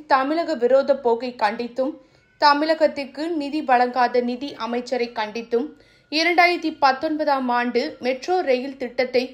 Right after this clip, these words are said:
அறிவித்துவிட்டு இதுவரை ஒரு பைசா கூட ஒதுக்காத மத்திய அரசை கண்டித்தும் கோஷங்கள் எழுப்பப்பட்டன.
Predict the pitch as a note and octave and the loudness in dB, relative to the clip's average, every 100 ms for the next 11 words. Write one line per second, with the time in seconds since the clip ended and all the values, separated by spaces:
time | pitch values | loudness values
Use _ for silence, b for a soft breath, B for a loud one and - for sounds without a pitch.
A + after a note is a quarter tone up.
0 | B B B - C#4 F4 F#4 F#4+ E4 C#4 | B B B 2 2 2 -2 -4 -4 -4
1 | C4 E4 D4+ C4+ D4 D4+ C#4+ D#4 B3 C4 | -4 -6 -4 -6 -4 0 2 0 0 0
2 | E4 C#4+ C4 B3 C#4+ C#4+ B3+ C4 A#3 A#3 | 0 -2 -2 2 0 2 -2 0 0 0
3 | - D4 C4 C4 A#3 A3+ A3+ D4+ B3 G#3 | -2 0 2 2 0 -4 -2 2 4 4
4 | A#3 - B3 A#3+ G3+ A3+ A#3 C4 - B | 0 -2 -2 -2 -2 -4 -4 -4 -6 B
5 | B - E4 G4 G4+ G#4+ G4 B3+ A#3 A#3 | B 2 6 6 4 -2 0 0 0 -4
6 | G3+ F#3 G#3 | -6 -4 -4